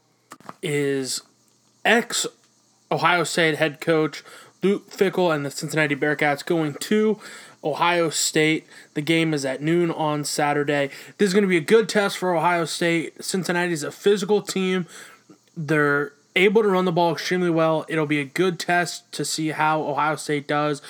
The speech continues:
against a physical O-line, a team that, like I said, very good at running the ball, and a good test to see how that defense does. I think Ohio State, offensive-wise, picks right up where it left off,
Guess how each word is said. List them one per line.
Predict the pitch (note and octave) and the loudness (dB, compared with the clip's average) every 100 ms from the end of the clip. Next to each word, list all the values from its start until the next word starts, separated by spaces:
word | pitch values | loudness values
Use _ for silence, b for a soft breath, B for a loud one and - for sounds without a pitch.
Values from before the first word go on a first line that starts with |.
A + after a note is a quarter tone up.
| B B | B B
against | D3 C#3+ C#3+ - | -4 -2 -4 -8
a | C#3 | -10
physical | - F3+ E3 D#3+ E3+ - | -2 -2 -2 0 -2 0
O-line, | D#3+ D#3 D3+ D3+ D#3 C#3 | 0 0 0 0 -2 -4
a | |
team | - D#3+ D3+ | -6 -4 -2
that, | D3 D3 _ - B B B | -4 -6 _ -20 B B B
like | C#3+ D3+ | -4 -2
I | |
said, | E3+ D#3+ - | 0 -2 -2
very | D3+ C#3+ E3 F#3+ G#3 | -12 -4 2 4 4
good | E3+ G3 | 4 2
at | F3 | 2
running | D#3 F3 F3 | 0 0 0
the | E3+ | 0
ball, | D#3 D#3+ E3 D#3 B B B | 0 2 2 -2 B B B
and | - D3 C#3+ C#3+ C#3 C#3 - _ _ - | -6 -2 0 0 -2 -8 -12 _ _ -10
a | B2 | -6
good | - E3+ E3 | 0 0 2
test | F3 D#3 - | 2 2 0
to | D3 | -6
see | - D3 | -4 -2
how | C#3 C#3+ | 0 -2
that | C3+ C3+ C#3 C#3+ | 0 -2 -4 -6
defense | D3 C3 C#3 C3+ - | -6 -4 -4 -6 -8
does. | - C3+ B2 A#2 - B B B | -4 -4 -4 -8 -14 B B B
I | D3 | -2
think | G3 E3 | 0 0
Ohio | D#3+ F3 E3 | 2 2 0
State, | - F#3+ F3 - | 2 2 2 0
offensive-wise, | E3+ E3+ - F#3+ F#3 G3+ E3+ E3+ F3+ F3+ - | 0 0 -2 -2 0 0 0 0 2 0 -4
picks | - E3 - D3 | -6 -6 -6 -2
right | D3+ E3+ | 0 2
up | E3 E3 | 0 -2
where | E3 D#3+ D3+ | -2 -2 -2
it | - | -6
left | D3+ D#3 D3+ - | -4 -2 -2 -2
off, | D3+ D3+ | -2 0